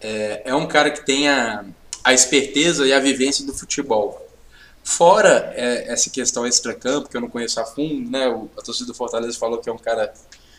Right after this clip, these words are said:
é, bacana e tudo mais, que, que foi lá e agregou bastante.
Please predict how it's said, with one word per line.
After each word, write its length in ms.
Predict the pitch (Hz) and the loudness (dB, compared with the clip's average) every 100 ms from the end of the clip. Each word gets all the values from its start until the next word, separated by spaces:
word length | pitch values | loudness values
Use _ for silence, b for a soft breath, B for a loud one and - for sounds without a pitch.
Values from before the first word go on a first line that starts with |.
| b - _ - | b -20 _ -12
é, 260 | 107 101 | -6 -6
bacana 680 | - - - 127 135 139 120 | -6 -12 -8 -2 0 0 -2
e 60 | - | -6
tudo 200 | 110 107 | -12 -4
mais, 440 | 117 131 120 - | 0 2 2 0
que, 240 | - 110 | -2 -12
que 180 | - 110 | -12 -14
foi 220 | - 113 | -8 -6
lá 140 | 110 110 | -2 0
e 60 | |
agregou 360 | 117 113 107 113 | 0 -2 -6 -6
bastante. 920 | 107 101 - 113 135 143 120 - - | -6 -6 -6 -6 -4 -4 -4 -8 -16